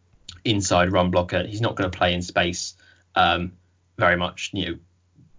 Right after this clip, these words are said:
it, it isn't sort of the, the, the, the greatest mover, but has got good power. T-, arm hand usage is really good,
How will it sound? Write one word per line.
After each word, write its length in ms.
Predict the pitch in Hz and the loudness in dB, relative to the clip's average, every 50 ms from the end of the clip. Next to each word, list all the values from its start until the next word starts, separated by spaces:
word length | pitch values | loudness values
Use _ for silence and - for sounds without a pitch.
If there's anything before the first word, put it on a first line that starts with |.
| - - - - | -20 -20 -18 -8
it, 140 | - - - | -8 -6 -2
it 260 | - 117 - - 110 | 0 0 0 2 0
isn't 280 | 110 98 95 101 92 - | 0 0 -2 -6 -6 -4
sort 120 | - 92 | -2 -2
of 240 | 92 87 87 - - | -2 -2 -4 -8 -6
the, 120 | - 101 - | -6 -6 -4
the, 200 | - 95 90 85 | -2 -2 -2 0
the, 160 | 82 95 95 | 0 -2 -4
the 120 | - - | -2 -2
greatest 340 | 92 95 90 90 - 87 98 | -2 -2 -2 -2 -4 -4 -2
mover, 420 | 101 101 98 95 92 90 87 87 - - - _ _ _ | 2 2 2 4 4 2 2 0 -2 -10 -20 _ _ _
but 140 | - 113 101 | 4 4 4
has 100 | 104 98 | 4 4
got 180 | - 95 - - | 0 -2 -2 2
good 200 | - 110 101 - | 2 2 2 2
power. 520 | - 101 98 95 92 92 90 87 87 90 - | 0 0 2 2 2 2 2 0 0 -4 -6
T-, 120 | - - - - | -14 -14 -6 0
arm 220 | - 104 104 101 98 | 2 2 2 2 0
hand 300 | 95 - 117 107 104 101 | -2 -2 -2 -2 0 -2
usage 200 | 95 92 - 98 | -4 -6 -6 -6
is 140 | 95 92 92 | -6 -4 -2
really 240 | 92 92 87 87 | -2 -2 -2 -2
good, 420 | 87 87 87 92 92 90 87 - | -4 -2 0 0 2 0 0 -2